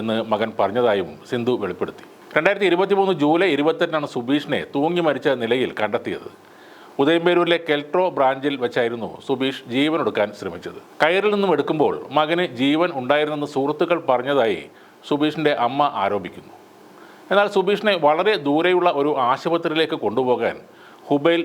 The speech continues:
നിർബന്ധിക്കുകയായിരുന്നു. അതാണ് തൻ്റെ മകൻ്റെ മരണത്തിന് ഇടയാക്കിയതെന്നും അമ്മ സിന്ധു ആരോപിക്കുന്നു. രണ്ടായിരത്തി ഇരുപത് ഡിസംബറിലാണ് സുബീഷ് അവിടെ ജോലിക്ക് കയറുന്നത്. കോലഞ്ചേരി ബ്രാഞ്ചിലായിരുന്നു ആദ്യം പോസ്റ്റിംഗ്. അവിടെ നിന്നും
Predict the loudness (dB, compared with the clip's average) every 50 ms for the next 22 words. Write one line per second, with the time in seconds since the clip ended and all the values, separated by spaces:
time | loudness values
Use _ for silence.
0 | 0 0 0 2 2 0 0 0 -2 -2 0 2 2 2 2 0 -4 -10 -14 -4
1 | -2 2 2 4 2 2 2 -2 -2 0 -2 -2 2 2 0 0 2 0 0 0
2 | 0 2 2 0 0 -2 -8 -2 0 0 0 2 0 -2 -2 -2 -4 -4 -2 0
3 | 2 2 2 2 2 0 0 0 0 0 -2 -4 -2 -2 -2 0 2 0 0 0
4 | -2 -6 -6 -2 -2 -2 0 2 0 0 0 -2 -6 -8 -14 -16 -18 -20 -20 -10
5 | -2 0 2 2 2 0 2 2 2 2 2 2 2 0 0 0 0 2 2 2
6 | 4 4 2 2 0 -2 -4 -4 -4 -2 0 0 0 0 0 -2 0 2 2 2
7 | 0 0 0 0 2 2 2 0 -2 0 -2 0 -2 -2 -6 -10 -14 -16 -16 -18
8 | -18 -20 -20 -20 -20 -20 -20 -20 -20 -20 -20 -16 -4 0 2 2 2 2 2 2
9 | 2 2 2 2 2 2 2 2 2 0 2 2 2 0 0 -4 -6 -4 -2 -2
10 | -2 0 0 -4 -4 -4 -8 -10 -10 -10 -16 -20 -20 -20 -20 -20 -20 -20 -20 -20
11 | -20 -20 -18 -6 0 2 4 4 4 2 2 0 -2 -4